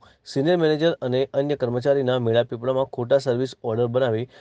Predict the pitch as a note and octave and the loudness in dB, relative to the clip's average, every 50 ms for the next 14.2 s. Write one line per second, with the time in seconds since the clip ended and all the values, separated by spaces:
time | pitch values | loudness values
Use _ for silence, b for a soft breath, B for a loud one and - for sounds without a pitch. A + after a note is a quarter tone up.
0 | B B - A#2 B2+ C3+ D#3 D#3+ - F3 E3+ D#3+ - C3 B2 C#3 C3+ C#3 C#3+ D3 | B B -2 2 2 2 2 2 0 -2 -2 -2 -2 0 0 0 -2 -2 -2 -4
1 | D3+ D#3 - - A#2 A#2 A2+ A2+ A#2 A2+ - C3+ C#3 B2+ A#2+ C3 B2+ C3 - - | -4 -4 -4 -4 -4 -4 -2 -4 -2 0 2 2 2 2 2 0 0 0 -2 -4
2 | - A#2 A2 A#2 A#2+ A#2+ G2 - b b b b b b b - B2+ B2 C3+ C#3+ | -4 -2 0 0 0 -2 -4 -8 b b b b b b b 0 6 6 6 6
3 | C#3 C#3+ C3+ A#2+ A2 A2+ C3+ B2+ G#2 F2 F2 F#2 G2+ G2+ - F2 - b b b | 6 4 2 0 0 -2 -2 -4 -4 -4 -6 -8 -10 -10 -10 -12 -14 b b b
4 | b - A#2 B2 A#2+ C3 B2 C3 B2+ C#3+ D3+ D#3 - - B2+ B2+ C#3 C#3 B2+ B2+ | b -6 -2 0 0 2 2 2 2 2 0 0 0 0 2 4 4 4 4 2
5 | B2 B2 C3+ C#3+ C3+ - B2 A2+ _ - B2+ B2 - B2+ A#2 C#3+ C#3+ B2+ A#2 B2+ | 2 2 2 0 0 0 -4 -4 _ -6 -8 -8 -8 -6 -2 0 0 2 0 0
6 | C3+ b b b b b B2 B2+ C#3+ E3+ F3 - C#3 C3+ - D3+ D3+ C#3 - - | -4 b b b b b -2 0 2 2 2 2 0 -2 0 -2 -4 -2 0 2
7 | D3 G#2+ - b b b b b _ - D3 D#3 D#3 C#3 B2 B2+ C#3 C#3 C3 B2 | 2 2 0 b b b b b _ -2 0 0 0 2 2 4 6 4 4 2
8 | B2+ C#3 C3+ _ _ - C#3 B2+ - D3 B2+ B2 B2+ A#2+ D3 C#3+ C#3+ D3+ D3 D3 | -2 -6 -10 _ _ -14 -8 -2 0 0 0 0 0 0 0 0 2 0 0 0
9 | C#3+ C#3+ A#2 - - - C3+ C3+ C#3+ D3 D3+ C#3 - B2 B2 - _ _ _ _ | 0 -2 -2 -4 -4 -2 0 0 0 0 -2 -4 -6 -8 -10 -10 _ _ _ _
10 | _ _ _ _ - C#3 C#3 C3+ - - D3+ C#3+ C#3 - - _ _ _ - C3+ | _ _ _ _ -6 -6 -6 -6 -8 -8 -8 -8 -8 -10 -12 _ _ _ 0 2
11 | C3 B2+ A#2+ - D3 C3+ B2+ C#3 - B B B B - B2+ C3+ D#3+ E3+ F3 E3+ | 2 2 0 0 0 0 0 0 -4 B B B B 0 4 4 4 4 4 2
12 | D3 C3 B2+ C3 D3 D#3 D#3 - - G2+ F2 F#2 G#2 G#2+ G#2+ G2+ F#2+ _ _ _ | 2 2 2 2 0 0 0 -2 -6 -6 -6 -6 -8 -8 -6 -8 -10 _ _ _
13 | _ _ - A#2 A#2+ A#2+ B2 C3 C3 C#3+ D3 D#3 D3+ - B2 A#2+ B2 C3+ C#3+ C#3 | _ _ -4 -2 -2 0 2 0 0 2 0 0 0 0 -2 -2 -2 -2 -2 0
14 | B2+ B2+ C3+ | 2 2 0